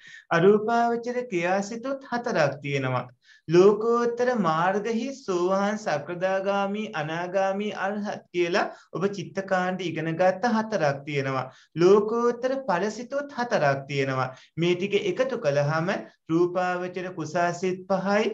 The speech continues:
ක්‍රියාසිත පහයි, එතන දහයයි, අරූපාවචර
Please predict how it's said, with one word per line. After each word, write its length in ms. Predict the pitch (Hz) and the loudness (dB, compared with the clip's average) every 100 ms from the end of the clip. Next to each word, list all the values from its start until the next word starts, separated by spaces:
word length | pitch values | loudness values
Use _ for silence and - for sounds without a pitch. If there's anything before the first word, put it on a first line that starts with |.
| - _ | -6 _
ක්‍රියාසිත 560 | 175 190 208 202 175 165 - | 0 2 0 -2 -6 -6 -4
පහයි, 260 | 151 156 160 139 | -2 -2 -2 -4
එතන 220 | 139 143 139 | -4 -2 0
දහයයි, 480 | 143 160 208 214 220 220 220 - 151 | 0 0 2 4 4 0 -6 -4 0
අරූපාවචර 840 | 165 196 202 196 196 196 190 202 | 2 2 2 2 2 0 -2 -4